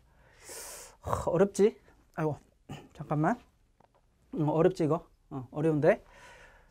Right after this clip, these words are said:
자, 음, 어떻게 할까? 일단 한번 주어진 문장을 식으로 바꿔보자고. n의 약수의 합이다라는 거를 어떻게 표현할까? 약수가 뭐 있어? 약수 다 써보면은,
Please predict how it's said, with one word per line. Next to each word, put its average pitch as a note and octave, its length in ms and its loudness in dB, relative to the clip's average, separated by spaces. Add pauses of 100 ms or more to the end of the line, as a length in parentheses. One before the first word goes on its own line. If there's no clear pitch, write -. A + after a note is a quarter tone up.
(100)
자, D#3 280 0 (460)
음, E3 760 -2
어떻게 B3 220 4
할까? B3 420 2 (280)
일단 B3 400 6
한번 A#3 400 6
주어진 C4 320 6
문장을 G#3 320 4
식으로 D4 240 -2
바꿔보자고. E3+ 600 0 (440)
n의 A3+ 320 8
약수의 F#3+ 380 4
합이다라는 F#3 760 4
거를 D3+ 180 -2
어떻게 D3 260 -2
표현할까? D#3+ 540 4 (640)
약수가 A#3+ 360 6
뭐 G3 160 6
있어? C#3+ 280 0 (120)
약수 F#3 240 4
다 F#3+ 160 0
써보면은, G3 600 4